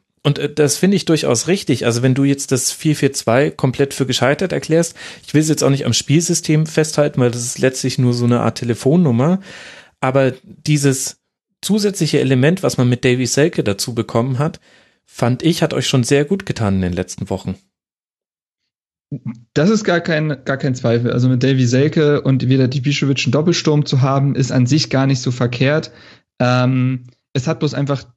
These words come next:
Speaker 2: äh, eine riesige Lücke zwischen Doppelsechs und Mittelsturm, äh, geherrscht. Und, äh, Hertha hat's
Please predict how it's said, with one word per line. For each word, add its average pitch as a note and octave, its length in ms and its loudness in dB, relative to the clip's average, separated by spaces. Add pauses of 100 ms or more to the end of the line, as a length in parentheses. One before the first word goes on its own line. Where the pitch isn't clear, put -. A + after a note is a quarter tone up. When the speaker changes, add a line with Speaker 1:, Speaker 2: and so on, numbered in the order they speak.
(140)
Speaker 2:
äh, C#3 40 -2
eine B2+ 600 0
riesige D3+ 360 0
Lücke D3+ 260 0
zwischen B2+ 540 2
Doppelsechs C3+ 600 0
und B2 460 2
Mittelsturm, A#2+ 840 2
äh, A2+ 260 2
geherrscht. G#2+ 480 2
Und, A#2 300 0
äh, A#2 200 2
Hertha B2 300 2
hat's B2 400 -4